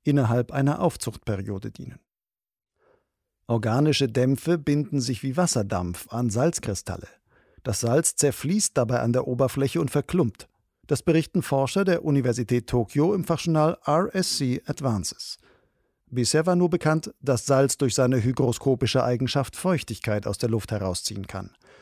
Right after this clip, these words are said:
Die Forscher machten Versuche mit fein gemahlenen Calciumchloridsalz. Sie leiteten wasserfreie Luft darüber, die aber organische Dämpfe, wie beispielsweise Chloroform, enthielt. Dabei beobachteten sie, dass das Salz mit diesen ganz ähnlich reagierte wie mit Wasser.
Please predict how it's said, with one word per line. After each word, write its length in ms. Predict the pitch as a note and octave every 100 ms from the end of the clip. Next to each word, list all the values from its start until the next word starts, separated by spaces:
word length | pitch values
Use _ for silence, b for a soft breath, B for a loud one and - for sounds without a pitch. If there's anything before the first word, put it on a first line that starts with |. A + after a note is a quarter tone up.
| b b b b
Die 80 | C#3
Forscher 300 | E3 F3+ A3
machten 260 | G#3 - G3
Versuche 480 | D3+ C3 C#3 F3
mit 180 | F3+ E3
fein 320 | - E3+ F#3+
gemahlenen 560 | F3 D#3+ D3+ D3 C#3+ C#3
Calciumchloridsalz. 1300 | - D#3 - - B2+ C3+ C#3+ B2+ - F#2 F2 - - B B B B
Sie 140 | -
leiteten 640 | A#2+ B2 B2 D3 G3+ F3+ B2
wasserfreie 720 | D#3 - D3+ - D3 F3 C3+
Luft 280 | A2+ G#2 C3
darüber, 400 | A#2+ D3 F3+ F3 B B B
die 160 | C#3+ F3+
aber 240 | D#3+ D#3+
organische 480 | D#3+ D3 D#3+ D#3 E3+
Dämpfe, 480 | C#3 D#3+ E3 B2+ F#2+ A2
wie 100 | G#2+
beispielsweise 720 | B2 - C3 B2+ B2 C3 A2+
Chloroform, 640 | C3 C3 B2+ - D#3 A2
enthielt. 440 | G2 A2+ - - _ _ _ _ _ -
Dabei 240 | C3 C#3+
beobachteten 720 | B2+ F3 F#3+ G#3+ - F#3+ F#3
sie, 220 | D3+ F3 B B
dass 160 | - -
das 200 | C3 -
Salz 360 | B2 B2+ -
mit 260 | C#3+ C3 -
diesen 380 | D#3 E3 E3+ D#3+
ganz 260 | E3+ D#3 -
ähnlich 420 | A3 E3+ A2 A2
reagierte 600 | A2+ A2+ B2+ C#3+ D3 -
wie 180 | C#3+ D3
mit 180 | D#3 D3
Wasser. 260 | G2 -